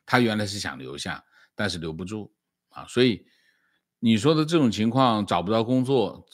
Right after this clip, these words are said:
或，或者找不着满意的工作，有的是啊，有的是啊。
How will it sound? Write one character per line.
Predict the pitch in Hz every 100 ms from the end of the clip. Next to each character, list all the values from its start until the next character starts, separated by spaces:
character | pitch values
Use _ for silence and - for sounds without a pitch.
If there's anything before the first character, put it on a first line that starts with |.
| -
或， | 117 120
或 | -
者 | 120
找 | 117 92 82
不 |
着 | 101 127
满 | 110 80 92
意 |
的 | 113
工 | 104 110 107
作， | 113 85 - _ _ _ _
有 | 90 76
的 | 73
是 | 92 - 123 - _ _ _ _ _ _
啊， | 73
有 | 76 73
的 | 85
是 | - 101 -
啊。 | - 62